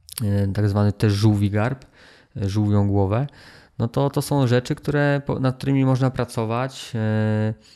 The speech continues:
mm, w domu, e, gdzieś tam wspomagać się raz na dwa, trzy tygodnie gdzieś tam pracą manualną z terapeutą. I tak naprawdę taki trening można wykonywać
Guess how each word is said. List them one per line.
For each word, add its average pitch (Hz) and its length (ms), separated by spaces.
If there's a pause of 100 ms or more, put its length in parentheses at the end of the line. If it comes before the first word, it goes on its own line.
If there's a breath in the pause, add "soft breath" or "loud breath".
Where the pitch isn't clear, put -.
(120)
mm, 101 520
w 101 100
domu, 113 500 (300 loud breath)
e, 101 220
gdzieś 110 240
tam 110 220
wspomagać 117 600
się 104 340
raz 110 300
na 104 220
dwa, 104 240
trzy - 180
tygodnie 104 520
gdzieś 101 160
tam 104 160
pracą 107 300
manualną 104 640
z - 80
terapeutą. 107 640 (640 soft breath)
I 127 60
tak 131 200
naprawdę 131 480
taki 131 260
trening 131 340
można 123 220
wykonywać 120 960